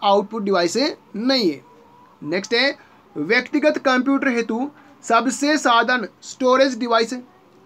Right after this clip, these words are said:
सबसे साधारण स्टोरेज डिवाइस है फ्लॉपी डिस्क,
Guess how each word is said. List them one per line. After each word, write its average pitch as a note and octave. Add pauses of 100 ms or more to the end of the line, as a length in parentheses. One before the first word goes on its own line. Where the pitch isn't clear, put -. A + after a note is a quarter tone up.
(220)
सबसे B3
साधारण A#3
स्टोरेज A3+
डिवाइस G3+
है C4+ (420)
फ्लॉपी B3+
डिस्क, F#3